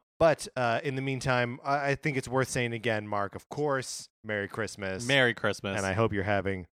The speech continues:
Speaker 1: a wonderful Tuesday. If you like this episode, <laughs> please rate and review and subscribe on Apple Podcasts. We love that stuff. It helps us tremendously. Um, if you could share it, uh, th-, this is the, the season of sharing,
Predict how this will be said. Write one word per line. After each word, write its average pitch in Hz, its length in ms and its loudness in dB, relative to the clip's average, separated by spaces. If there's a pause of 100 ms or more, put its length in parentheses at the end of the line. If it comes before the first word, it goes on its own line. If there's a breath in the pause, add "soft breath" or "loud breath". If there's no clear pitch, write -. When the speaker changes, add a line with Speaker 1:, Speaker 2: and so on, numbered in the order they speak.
(140)
Speaker 1:
a 101 80 0
wonderful 104 420 -2
Tuesday. 95 540 -4
If 90 80 -8
you 143 80 -4
like 135 160 -2
this 107 120 -8
episode, 180 880 0
<laughs> - 60 -20
please 185 260 0
rate 131 300 2 (420 loud breath)
and 107 380 0
review 98 560 -2 (240)
and 92 180 -8
subscribe 85 640 -6 (240)
on 104 200 -4
Apple 117 260 2
Podcasts. 101 720 -2
We 120 160 -4
love 240 260 0
that 240 220 0
stuff. 196 200 0
It 175 80 -4
helps 156 220 0
us 147 140 -8
tremendously. 127 680 -2 (320 loud breath)
Um, 123 180 0
if 110 120 -12
you 131 100 -10
could 135 160 -8
share 185 400 0
it, 190 220 -4 (240)
uh, 131 460 4 (220)
th-, 175 280 -2
this 165 160 -2
is 175 160 -2
the, 160 280 6
the 151 120 0
season 254 520 2
of 117 200 2
sharing, 98 560 0